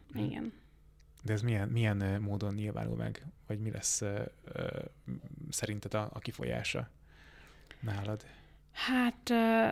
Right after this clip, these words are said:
Speaker 2: igazából nem tudom, szóval
Speaker 1: Hm, akkor nem, nincs az orvostudománynak
Speaker 2: Nem.
Speaker 1: erre ilyen diagnosztikája, vagy ilyen előrejelzése?
Speaker 2: Nincs.
Speaker 1: Hogyha jól tudom, akkor anyukád egy harcos típus, és, ö, gyerekkorodban, amikor téged piszkáltak az utcán, vagy megnéztek az utcán, akkor ő visszaszólt.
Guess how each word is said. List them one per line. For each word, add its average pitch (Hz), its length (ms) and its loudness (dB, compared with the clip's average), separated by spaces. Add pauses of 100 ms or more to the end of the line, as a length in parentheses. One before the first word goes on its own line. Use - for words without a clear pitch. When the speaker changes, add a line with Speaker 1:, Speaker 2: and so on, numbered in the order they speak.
(760)
Speaker 2:
igazából 196 540 0
nem 208 220 4
tudom, - 440 -6
szóval - 640 -4 (320)
Speaker 1:
Hm, 110 80 -2 (140)
akkor 113 140 2
nem, 107 80 4
nincs 110 260 0
az 104 80 4
orvostudománynak 104 600 4
Speaker 2:
Nem. 104 80 6
Speaker 1:
erre 101 220 2
ilyen 104 480 2
diagnosztikája, 110 720 2
vagy 104 140 2
ilyen 107 120 4
előrejelzése? 107 920 0 (500)
Speaker 2:
Nincs. 226 360 -4 (880)
Speaker 1:
Hogyha - 200 2
jól 131 120 12
tudom, 120 140 8
akkor 110 180 6
anyukád 107 400 8
egy 98 80 4
harcos 107 360 6
típus, - 680 2 (180)
és, 104 300 2
ö, 101 160 4
gyerekkorodban, 104 520 4
amikor 101 200 2
téged 104 200 2
piszkáltak 101 500 2
az 101 80 2
utcán, 110 440 4
vagy 98 140 2
megnéztek 107 400 2
az 110 80 2
utcán, 110 360 4
akkor 104 320 2
ő 104 400 6
visszaszólt. 101 840 2